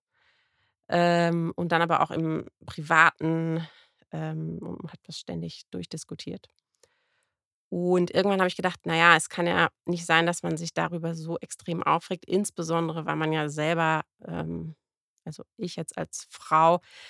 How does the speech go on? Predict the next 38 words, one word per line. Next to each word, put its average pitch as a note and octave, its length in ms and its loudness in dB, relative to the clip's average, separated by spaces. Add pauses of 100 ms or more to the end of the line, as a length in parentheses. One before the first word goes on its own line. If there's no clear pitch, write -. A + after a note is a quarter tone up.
(440)
mir A3+ 260 6
es - 80 6
sicherlich F3+ 320 2
noch E3 160 0 (240)
viel, G#3 240 0
viel D#3+ 120 -2
besser - 260 -4
geht - 260 -10 (360)
als, - 580 0
ähm, D#3 300 -4
ganz D3 200 -4
vielen D3+ 200 -4
anderen D3+ 240 -4
Frauen, D3 220 -2
nicht E3 160 -2
nur E3 100 -2
in - 60 -4
Deutschland, - 340 -2
sondern - 220 -8
natürlich - 380 -10
auch, - 120 -8 (180)
ähm, E3 180 -10
weltweit. D#3+ 540 -4 (960)
Und E3+ 380 -2
ich - 140 -10
dann E3 220 -2
überlegt E3 520 -6
habe: D#3+ 380 0 (840)
„Was - 260 4
kann E3+ 220 0
man E3 220 2
denn D#3+ 500 0
machen, E3+ 320 4
um E3 160 -2
sich D#3+ 220 -10 (180)
in E3 160 0
irgendeiner D#3+ 500 0
Weise D#3 640 -6